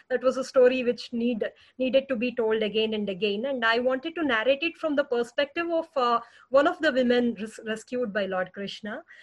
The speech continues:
So the result of that work is, uh, this book of mine, Abhaya, I guess,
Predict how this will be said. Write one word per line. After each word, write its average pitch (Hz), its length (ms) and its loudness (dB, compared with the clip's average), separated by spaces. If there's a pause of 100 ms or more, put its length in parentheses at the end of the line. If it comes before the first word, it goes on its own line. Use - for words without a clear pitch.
(240)
So 214 200 -6
the 208 240 -2
result 269 340 2
of 320 200 0
that 254 300 2
work 262 380 0
is, 277 260 0
uh, 233 300 0
this 247 260 4
book 226 220 -4
of 247 160 0
mine, 247 240 2
Abhaya, 233 640 -2
I 220 480 -4
guess, 233 240 -4